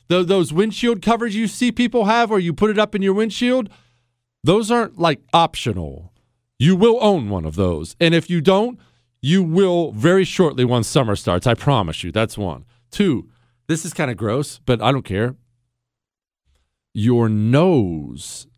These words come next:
hurts more. It's so hot and dry, it dries out your nose. It dries out your feet. Your feet will, uh, I, I used to, it happened to me every now and then down there.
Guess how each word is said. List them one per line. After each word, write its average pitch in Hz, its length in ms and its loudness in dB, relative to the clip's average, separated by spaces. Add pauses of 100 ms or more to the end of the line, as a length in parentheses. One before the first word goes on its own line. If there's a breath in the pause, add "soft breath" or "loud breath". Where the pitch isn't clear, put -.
(220)
hurts - 420 -2
more. 82 520 -8 (380)
It's 123 220 -2
so 165 460 0
hot 175 520 2
and 120 220 -2
dry, 139 760 2 (400 soft breath)
it 131 280 -2
dries 143 600 0
out 151 280 0
your 107 260 0
nose. 101 760 0
It 143 180 -2
dries 156 460 0
out 151 240 0
your 110 260 -2
feet. - 920 -2
Your 131 260 2
feet - 520 -2
will, 123 300 -2
uh, 139 280 0
I, 147 220 -4
I 190 60 0
used 208 180 -2
to, 151 80 -2
it 151 80 2
happened 185 260 2
to 160 40 -2
me 165 80 2
every 151 140 0
now 147 220 2
and 160 100 0
then 127 120 0
down 123 220 0
there. 127 160 0